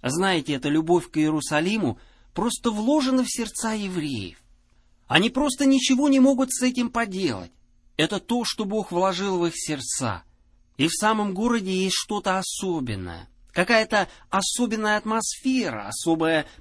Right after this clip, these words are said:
привлекательность. Когда впервые видишь его, просто не можешь сдержать слёзы. Есть в нём что-то такое особенное. Вот такой город этот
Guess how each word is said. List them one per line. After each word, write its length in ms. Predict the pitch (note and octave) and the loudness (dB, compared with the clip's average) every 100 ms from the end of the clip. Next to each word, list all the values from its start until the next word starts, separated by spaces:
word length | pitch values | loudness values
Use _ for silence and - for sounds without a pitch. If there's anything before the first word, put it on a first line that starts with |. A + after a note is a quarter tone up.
| - | 0
привлекательность. 1300 | F3 E3+ F3 - F3 F#3 - C3 G#2 F#2+ - - - _ _ - _ - | 4 6 4 4 2 2 0 -2 -2 -6 -12 -14 -20 _ _ -20 _ 0
Когда 220 | E3+ A#3+ | 2 2
впервые 540 | - B3+ B3 C#4+ C4 | 2 4 4 4 4
видишь 460 | A3+ C4+ A#3 A3 - | 6 4 2 -2 -2
его, 420 | F#3+ F3 D#3+ B2+ - _ - | 0 2 2 2 -6 _ -2
просто 380 | F3 G#3+ - | 0 0 -2
не 100 | A3+ A#3 | 0 4
можешь 320 | B3 A#3 G#3 | 4 2 -2
сдержать 560 | F3 A3 A3 G#3 A3+ - | -4 -4 -2 0 -2 -2
слёзы. 680 | - G3+ A#3 G3+ B2 G2 - _ _ _ | -6 -4 -2 -2 -6 -10 -16 _ _ _
Есть 380 | C#3 E3+ A#3 - | -6 -2 -2 -2
в 40 | G#3+ | -2
нём 180 | G#3+ F#3 | -4 -4
что-то 340 | - G#3+ G3+ | -4 -6 -4
такое 440 | G3 G3+ A3+ G3+ - - | -6 -2 0 0 0 -8
особенное. 1120 | F#3 F3+ - - C4+ C#4 G3 B2+ G2+ F#2 E2 - - - | -4 -4 -6 -4 0 2 2 0 -2 -8 -12 -18 -10 -2
Вот 400 | D#3 B3 C#4+ - | 2 2 2 0
такой 640 | C4 B3 A3+ A3 D#3+ - _ _ _ | -2 -2 -2 2 0 -2 _ _ _
город 560 | C3 C#3+ F3 D#3 C3+ C3 | -10 -2 2 2 0 -4
этот 320 | A#2+ A#2+ - | -2 -2 -4